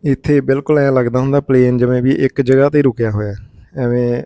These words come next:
ਆਪਾਂ ਨੂੰ ਲੱਗ ਰਿਹਾ ਹੁੰਦਾ। ਤੇ ਆਪਾਂ ਨੂੰ ਹੈੱਡਫੋਨ ਦਿੱਤੇ ਸੀ ਉਹਨਾਂ ਨੇ ਲਾ ਕੇ, ਤੁਸੀਂ ਮਿਊਜ਼ਿਕ ਸੁਣ ਸਕਦੇ ਆ,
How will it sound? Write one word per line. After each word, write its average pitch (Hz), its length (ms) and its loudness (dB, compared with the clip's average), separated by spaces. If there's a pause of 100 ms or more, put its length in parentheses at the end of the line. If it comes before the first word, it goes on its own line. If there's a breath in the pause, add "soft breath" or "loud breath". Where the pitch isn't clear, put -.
ਆਪਾਂ 120 240 -8
ਨੂੰ 117 160 -6
ਲੱਗ 107 180 -10
ਰਿਹਾ 107 120 -10
ਹੁੰਦਾ। 107 200 -8
ਤੇ 117 120 -8
ਆਪਾਂ 117 260 -8
ਨੂੰ 117 80 -4
ਹੈੱਡਫੋਨ 113 500 -8
ਦਿੱਤੇ 113 260 -8
ਸੀ 117 140 -8
ਉਹਨਾਂ 117 160 -6
ਨੇ 117 60 -8
ਲਾ 110 180 -8
ਕੇ, 110 120 -12
ਤੁਸੀਂ 110 240 -10
ਮਿਊਜ਼ਿਕ 107 340 -8
ਸੁਣ 113 200 -10
ਸਕਦੇ 117 400 -6
ਆ, 117 60 -4